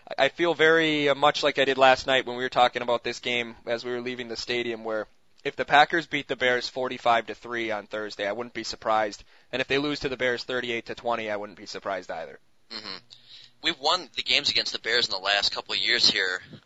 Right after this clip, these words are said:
Speaker 2: you know, by making those turnovers, like you said, you think that they're gonna come up with some. To me, it's, you know, I kinda have that same feeling. Cutler seems to do that against us, but,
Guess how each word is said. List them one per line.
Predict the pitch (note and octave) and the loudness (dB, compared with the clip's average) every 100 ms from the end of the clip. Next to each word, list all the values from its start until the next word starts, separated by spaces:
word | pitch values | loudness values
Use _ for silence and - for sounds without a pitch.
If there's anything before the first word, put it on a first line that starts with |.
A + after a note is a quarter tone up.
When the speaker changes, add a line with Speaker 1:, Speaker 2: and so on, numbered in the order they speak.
| _ | _
Speaker 2:
you | A2 | -6
know, | |
by | G#2+ G2 | -2 2
making | G#2+ A2+ | 2 0
those | G2+ F#2 | -4 -4
turnovers, | B2 A#2+ G2 F#2+ | -4 -4 -2 2
like | G2 - | 2 2
you | |
said, | G2+ G#2+ - | 2 4 2
you | G2 | -2
think | G#2 G2 | -4 -4
that | G2 | -6
they're | F#2+ | -4
gonna | F#2+ | -4
come | - G2+ | -4 -4
up | A2+ | 0
with | G#2+ | 2
some. | G#2+ - | 2 0
To | C#3+ | 4
me, | D#3 | 4
it's, | - - | 6 0
you | A#2+ | 0
know, | B2 A2+ | 0 2
I | - | 0
kinda | - D#3 | 2 2
have | C3 B2+ | 2 2
that | B2 | 4
same | C3+ A#2 | 2 4
feeling. | A#2 A#2+ A2 | 4 4 4
Cutler | A#2+ A#2 A#2+ | 2 2 4
seems | - A2 | 4 4
to | - | 2
do | A2+ | 4
that | C#3 A2 | 6 6
against | G2+ G2 - | 4 2 2
us, | G2+ - | 2 4
but, | G#2+ | 2